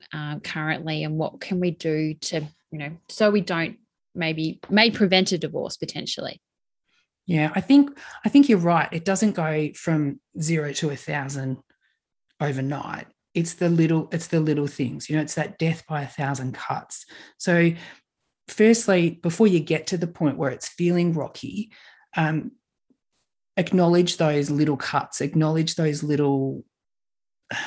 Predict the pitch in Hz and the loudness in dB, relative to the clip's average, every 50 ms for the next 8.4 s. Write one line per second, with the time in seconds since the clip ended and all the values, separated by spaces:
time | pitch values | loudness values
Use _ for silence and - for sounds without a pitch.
0 | - - - 180 165 156 151 143 147 143 143 143 - - 143 139 139 - - 196 | -10 -6 -2 2 2 4 4 4 2 0 0 0 0 0 0 0 0 0 0 0
1 | 196 - - 190 180 180 180 170 202 196 208 196 190 165 156 156 143 147 139 143 | 0 0 0 2 2 2 2 4 4 4 4 4 2 2 2 0 0 -2 -2 -4
2 | 147 151 151 - - - - 127 - - 123 - - 135 - - - 160 147 - | -2 -4 -4 -6 -6 -10 -10 -8 -8 -10 -12 -10 -10 -8 -6 0 0 0 0 0
3 | 156 147 143 147 147 143 143 156 - _ - 165 151 151 - - - - - - | -2 -4 -4 -4 -4 -6 -8 -12 -12 _ -4 -4 -4 -4 -6 -16 -18 -18 -20 -20
4 | _ - - 185 170 170 - 226 226 240 240 240 226 226 - - - 185 185 185 | _ -2 -2 -2 -2 2 6 8 10 10 10 8 6 2 2 2 4 4 6 6
5 | 180 175 175 170 165 160 156 151 143 - - 160 151 151 147 143 135 139 139 - | 6 4 4 4 4 4 2 0 0 -2 0 0 2 2 2 0 -2 -4 -6 -6
6 | - - 165 165 - 156 147 143 143 143 139 - _ _ _ - - 147 147 143 | -6 -6 -6 -4 -2 0 2 2 2 0 0 -4 _ _ _ -4 0 2 2 2
7 | 143 135 - - _ _ _ - - - 190 185 160 180 165 151 151 156 156 156 | 0 -2 -6 -10 _ _ _ -8 -2 0 0 0 2 0 0 0 0 0 0 0
8 | 156 160 - 170 185 202 262 311 | 0 0 -2 -4 -4 -4 -4 -6